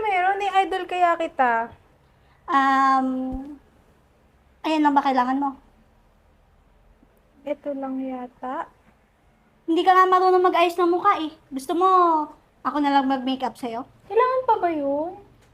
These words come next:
Speaker 2: Aba, oo naman. Sabi ko nga sa'yo, kailangan first date, bongga, todo mo na lahat.
Speaker 1: Hmm.
Speaker 2: Teka, nandito yung mga pang-ayos ko. Wait lang. Siyempre, ako, lagi akong ready. Halika dito, lumapit ka.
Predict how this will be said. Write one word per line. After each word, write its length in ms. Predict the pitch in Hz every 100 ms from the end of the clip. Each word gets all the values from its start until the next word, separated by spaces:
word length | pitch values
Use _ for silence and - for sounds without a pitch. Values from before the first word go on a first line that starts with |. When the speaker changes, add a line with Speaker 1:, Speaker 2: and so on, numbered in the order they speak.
| _
Speaker 2:
Aba, 240 | 427 453 571 - - -
oo 240 | 494 480 539 480
naman. 400 | 381 440 466 370 - _ _ _ _ _ _ -
Sabi 220 | 466 466
ko 80 | 453
nga 180 | 480 466
sa'yo, 160 | 466 339 339
kailangan 560 | 440 427 427 403 349
first 320 | 339 403 427 339
date, 240 | 349 349
bongga, 720 | 254 294 339 311 285 294 294 - -
todo 240 | 285 262
mo 160 | 294 339
na 80 | 370
lahat. 560 | 311 254 254 254 262 - _ _ _ _ _ _ _ _
Speaker 1:
Hmm. 380 | 285 285 294 -
Speaker 2:
Teka, 180 | 294 294
nandito 320 | 294 294 294
yung 160 | 311
mga 160 | 285 277
pang-ayos 480 | 277 262 247 247 233
ko. 160 | 214
Wait 160 | 220 226 214
lang. 160 | 180 _ _ _ - - - - _ _ _ - -
Siyempre, 300 | 339 330 466 508 - - -
ako, 320 | 294 381 370
lagi 320 | 262 254 247
akong 240 | 247 262 247
ready. 320 | 220 208 220 - - - - _ _ _ _ - -
Halika 240 | 294 320 302
dito, 240 | 294 294
lumapit 400 | 285 254 226 262 -
ka. 160 | 185